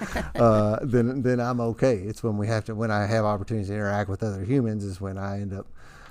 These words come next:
Speaker 2: uh, and, and when I say that, uh, relationships is the number one offender, it's really the resentments that come from a relationship because of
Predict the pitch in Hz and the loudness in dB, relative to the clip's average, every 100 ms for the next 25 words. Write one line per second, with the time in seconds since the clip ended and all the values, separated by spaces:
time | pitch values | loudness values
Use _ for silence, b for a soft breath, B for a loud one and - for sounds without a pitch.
0 | B - 104 92 98 - B 120 104 107 | B -4 0 0 -4 -10 B -2 0 -2
1 | 104 95 95 - - 113 95 87 107 98 | -4 -4 -8 -12 -8 -6 -4 0 0 0
2 | 92 - - - 117 110 - 107 101 98 | -4 -8 -18 -12 -10 -10 -8 -4 -4 -4
3 | 95 98 90 82 82 95 92 90 85 - | -6 -8 -8 -10 -6 -6 -4 -6 -8 -6
4 | 107 92 92 117 117 90 90 90 107 - | -6 -6 -2 0 0 -2 -8 -8 -8 -10
5 | 90 85 - 104 92 - 82 82 71 80 | -12 -12 -4 -2 -2 -6 -6 -8 -10 -10
6 | 85 87 - - 85 78 98 - 80 80 | -8 -8 -10 -10 -10 -10 -10 -8 -8 -6
7 | 78 78 - | -8 -10 -18